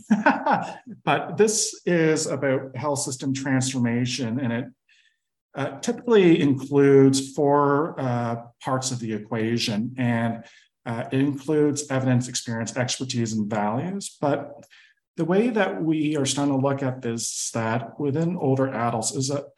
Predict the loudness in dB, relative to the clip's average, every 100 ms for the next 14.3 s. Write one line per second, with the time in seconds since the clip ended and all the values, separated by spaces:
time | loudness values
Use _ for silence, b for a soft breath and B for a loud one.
0 | _ 0 2 2 2 -2 -6 -4 -2 -2
1 | -2 -4 -6 -4 -4 -6 -8 -10 -14 B
2 | B _ -4 -2 -2 -4 -8 _ _ _
3 | -2 0 0 0 2 2 2 2 0 0
4 | -2 -4 B B B -8 -2 0 0 -2
5 | -4 0 0 -2 -4 2 4 6 4 0
6 | -2 -4 -4 -4 -4 -6 -10 -16 -16 -6
7 | 2 2 2 0 -2 -4 -8 -10 B B
8 | _ _ 0 0 0 -6 -16 -12 -8 -4
9 | 0 0 2 0 2 2 0 -2 0 2
10 | 2 2 0 -2 -2 -4 -4 -2 0 -2
11 | -4 -14 -6 -2 0 0 -2 -4 -10 -4
12 | 0 0 0 -2 -2 -2 -2 -4 -8 -6
13 | -6 -2 2 2 2 0 -2 -4 0 0
14 | 0 -2